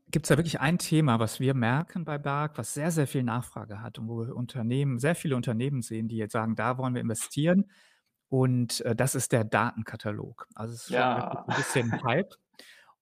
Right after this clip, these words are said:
Speaker 1: Und, ähm, ich muss sagen, manchmal vielleicht sogar überhyped, ja, das, das so als die, der, der heilige Gral, der jetzt alle Probleme löst, äh, gesehen wird. Vielleicht fangen wir erst mal an, was, was ist denn so deine Definition von einem Datenkatalog? Was ist ein Datenkatalog?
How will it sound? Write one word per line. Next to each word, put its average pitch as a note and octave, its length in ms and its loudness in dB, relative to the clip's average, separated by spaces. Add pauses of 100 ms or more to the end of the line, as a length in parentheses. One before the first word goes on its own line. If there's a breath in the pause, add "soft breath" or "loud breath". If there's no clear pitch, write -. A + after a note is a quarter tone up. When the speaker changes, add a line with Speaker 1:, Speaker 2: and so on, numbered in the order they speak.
Speaker 1:
Und, C#3 500 4
ähm, C3 400 4
ich - 180 -8
muss C#3+ 140 2
sagen, C#3+ 260 4
manchmal C#3+ 320 2
vielleicht - 180 -8
sogar B2+ 320 -4 (340)
überhyped, E3+ 920 -2
ja, C#3 240 -8
das, - 300 -8
das C3 240 -8
so C3 180 -2
als A#2 400 -4
die, A#2+ 280 -6
der, A2+ 300 -6
der A2+ 280 -4
heilige B2 340 -2
Gral, C3 420 -2
der C#3+ 80 4
jetzt - 200 -2
alle D3 200 0
Probleme C3+ 560 -4
löst, E3 580 -6
äh, D#3+ 220 -4
gesehen D#3+ 480 2
wird. G3+ 240 4 (440 soft breath)
Vielleicht - 240 0
fangen F3 140 6
wir E3+ 80 8
erst D3+ 160 0
mal C#3+ 100 2
an, D#3 200 2
was, D3+ 220 0
was D#3+ 140 -2
ist - 160 -6
denn D#3 80 2
so D3+ 80 4
deine D3 280 2
Definition C#3 680 0
von B2+ 160 -2
einem A2 160 -2
Datenkatalog? G#2+ 600 -6
Was F3+ 140 2
ist - 160 -4
ein C#3 140 2
Datenkatalog? A#2 800 -8